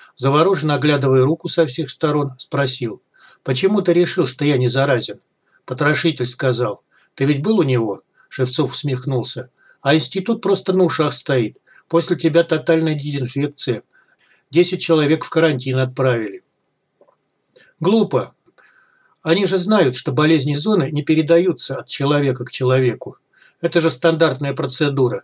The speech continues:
включился Аким. «Они просто обязаны поднять тревогу, если зафиксировано заражение». «Да», кивнул Шевцов. «Иначе филиалу финансирование перекроют. Ты ведь знаешь, что такое европейская бюрократия?» «Откуда?»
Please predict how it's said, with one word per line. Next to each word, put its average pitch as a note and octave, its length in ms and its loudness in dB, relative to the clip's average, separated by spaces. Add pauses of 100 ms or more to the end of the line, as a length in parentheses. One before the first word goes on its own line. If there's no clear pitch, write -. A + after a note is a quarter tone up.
(140)
включился C3 640 -2
Аким. B2+ 340 -4 (280)
«Они D3 180 2
просто D#3 340 0
обязаны D3 400 0
поднять C3+ 400 -2
тревогу, A#2 560 0 (220)
если C3+ 240 -2
зафиксировано C3+ 720 0
заражение». A#2 680 -2 (640)
«Да», E3 420 2
кивнул C#3 320 -2
Шевцов. C3 480 -4 (380)
«Иначе F3 560 4
филиалу E3+ 680 2 (380)
финансирование D3+ 800 0
перекроют. B2+ 680 -2 (300)
Ты D#3 120 0
ведь D#3+ 160 2
знаешь, G#3+ 260 0
что C#3 160 -4
такое C3+ 320 0
европейская B2+ 720 0
бюрократия?» B2+ 720 -2 (420)
«Откуда?» B2+ 580 -2